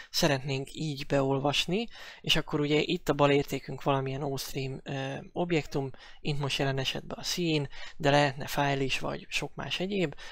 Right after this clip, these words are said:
a jobb érték meg ugye egy dátum típusú objektum. Jó. És akkor itt pedig tulajdonképpen a formátumot határozzuk meg, illetve az, hogy hogyan,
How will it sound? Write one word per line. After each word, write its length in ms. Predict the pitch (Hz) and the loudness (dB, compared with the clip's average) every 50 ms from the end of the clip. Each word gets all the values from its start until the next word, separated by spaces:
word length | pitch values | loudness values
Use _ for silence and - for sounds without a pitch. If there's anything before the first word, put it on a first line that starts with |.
| - - | -12 -6
a 100 | - 147 | -2 0
jobb 200 | 143 147 147 135 | 0 2 2 2
érték 360 | 135 127 - 151 143 135 - | 0 2 2 0 -2 -2 -4
meg 120 | 147 135 | -8 -10
ugye 180 | 143 143 147 151 | -8 -4 -4 -2
egy 240 | 147 147 - - - - | -2 -4 -6 -10 -16 -4
dátum 460 | 165 151 143 139 135 - - 147 131 | 0 2 2 2 2 0 -4 -6 -6
típusú 580 | - 160 - - 170 - - 147 139 151 151 - - _ | -8 -8 -8 -6 -4 -4 -4 -4 -6 -10 -12 -14 -18 _
objektum. 720 | - - 139 143 143 139 - - - - - - - - - - - - _ _ _ _ _ _ _ _ _ _ _ _ _ _ _ _ _ _ - - | -10 -8 -6 -6 -6 -6 -8 -10 -12 -12 -14 -14 -14 -16 -18 -18 -20 -20 _ _ _ _ _ _ _ _ _ _ _ _ _ _ _ _ _ _ -14 -12
Jó. 100 | 185 - - - - - - - - - - - | -12 -10 -12 -14 -14 -14 -14 -14 -12 -12 -10 -4
És 80 | - - | -2 -2
akkor 160 | 220 - 240 | 0 2 0
itt 140 | 269 269 - | 0 0 0
pedig 240 | - 214 190 170 - | 0 0 0 0 0
tulajdonképpen 680 | - 214 247 233 185 165 156 - 165 151 - - 147 | 2 2 4 4 4 2 2 0 0 0 0 0 0
a 160 | 156 151 139 - | 0 -2 -2 -6
formátumot 680 | - - - 180 175 160 143 139 - - 147 139 135 | -4 0 2 2 4 4 2 0 0 -2 -2 -2 -2
határozzuk 680 | - - 143 - - 135 139 143 147 131 - 139 127 - | -2 -2 -2 0 0 0 0 0 -2 -4 -6 -6 -4 -2
meg, 180 | 156 156 160 | 0 0 0
illetve 340 | 160 151 147 139 135 - 143 | 0 0 0 0 0 0 0
az, 160 | 143 139 - | -2 0 -2
hogy 140 | - 143 - | -2 -2 -2
hogyan, 380 | - 151 139 143 139 139 139 | 0 2 2 2 2 2 0